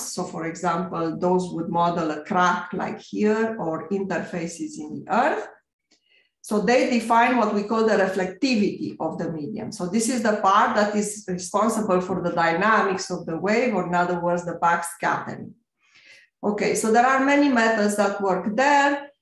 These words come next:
Most of them are based on the assumption that we have such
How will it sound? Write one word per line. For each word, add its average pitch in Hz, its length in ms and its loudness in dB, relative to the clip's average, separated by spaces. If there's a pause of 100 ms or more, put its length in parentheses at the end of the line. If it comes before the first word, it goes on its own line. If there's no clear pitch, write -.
(160)
Most 247 360 2
of 220 280 2
them 208 680 4 (180)
are 185 640 4 (160)
based 214 340 4
on 190 140 0
the 185 100 2
assumption 214 600 2
that 190 240 2
we 185 120 4
have 190 360 2
such - 720 -2